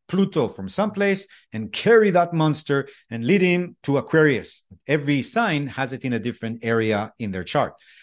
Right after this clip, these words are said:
But one of the most important things is definitely that Pluto power is moving into Aquarius. Aquarius is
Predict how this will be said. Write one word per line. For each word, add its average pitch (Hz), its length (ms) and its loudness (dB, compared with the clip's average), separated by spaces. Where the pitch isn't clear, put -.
But 139 100 4
one 180 180 6
of 220 80 2
the 196 80 2
most 170 280 2
important 127 400 -2
things 113 320 0
is 87 40 -8
definitely 151 580 -2
that 127 200 -6
Pluto 127 400 -4
power 113 640 -4
is 131 180 -2
moving 135 360 0
into 113 320 -6
Aquarius. 202 500 0
Aquarius 127 460 -2
is 113 180 -4